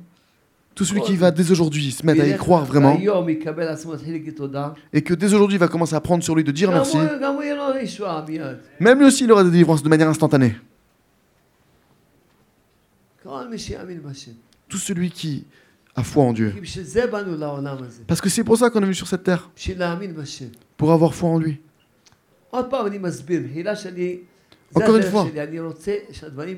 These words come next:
Speaker 2: יהיו מובנים.
Speaker 1: Encore une fois, je vais répéter. Excusez-moi si je répète, mais c'est
Speaker 2: שזה
Speaker 1: ma
Speaker 2: אני
Speaker 1: manière.
Speaker 2: לא מנסה ל-, אין, אתה צריך לדעת, אין
Speaker 1: Je veux que vous soyez clair.
Speaker 2: אל תלמד את עצמך, אל
Speaker 1: Ne
Speaker 2: תשקר.
Speaker 1: te mens pas à toi-même.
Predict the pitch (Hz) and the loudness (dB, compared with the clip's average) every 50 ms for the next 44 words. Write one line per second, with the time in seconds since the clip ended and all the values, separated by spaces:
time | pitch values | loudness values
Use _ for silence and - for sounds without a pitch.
0 | 175 185 165 160 151 143 135 123 131 139 139 139 135 127 - - _ _ 160 143 | -14 -14 -14 -14 -12 -12 -14 -12 -10 -8 -8 -8 -8 -12 -14 -18 _ _ -2 2
1 | 196 208 202 170 190 202 175 139 151 156 143 143 139 143 127 - 127 110 - - | 2 0 0 2 0 0 0 2 2 2 2 2 2 2 2 2 0 -2 -2 -6
2 | - - - - _ _ _ _ - _ _ 131 - - 175 170 185 185 180 170 | -12 -20 -20 -20 _ _ _ _ -20 _ _ -10 -6 -4 2 2 4 6 4 4
3 | - - 143 135 139 147 147 - 175 175 175 - 156 147 147 - 160 156 160 151 | 4 0 -4 -2 -2 0 2 2 2 2 2 0 -2 -2 0 0 -2 0 2 2
4 | 151 156 160 165 165 170 160 147 - 202 202 196 196 190 190 190 185 175 170 170 | 4 4 4 4 6 6 6 6 4 2 -2 -2 -4 -4 -6 -6 -8 -8 -10 -10
5 | - - 190 190 185 175 160 151 160 160 - _ _ _ _ _ _ _ _ _ | -10 -10 -10 -10 -10 -10 -12 -12 -14 -16 -18 _ _ _ _ _ _ _ _ _
6 | _ - 226 233 220 196 180 175 185 175 208 208 208 - - 190 196 180 170 190 | _ -8 -6 -6 -6 -6 -8 -12 -12 -10 -10 -10 -12 -12 -10 -8 -8 -6 -4 -4
7 | 180 165 151 139 - - - 208 196 147 196 202 170 196 180 - 190 185 175 - | -6 -6 -8 -10 -14 -12 -8 -8 -2 0 0 2 2 2 2 4 4 2 2 2
8 | - 190 185 175 151 120 - - 208 247 247 247 - 180 175 170 156 151 143 - | 0 0 2 2 2 0 -4 -6 -8 -8 -8 -8 -8 -8 -8 -6 -6 -8 -10 -10
9 | 139 - - - 131 131 - 117 117 - - - - - - 143 156 185 226 226 | -12 -14 -12 -14 -16 -14 -14 -14 -16 -16 -14 -12 -12 -8 -2 2 6 6 6 6
10 | 226 - 226 202 196 185 190 - 208 196 180 - 170 175 170 175 175 156 127 | 6 2 2 4 4 2 2 2 2 2 2 2 2 2 4 4 2 2 0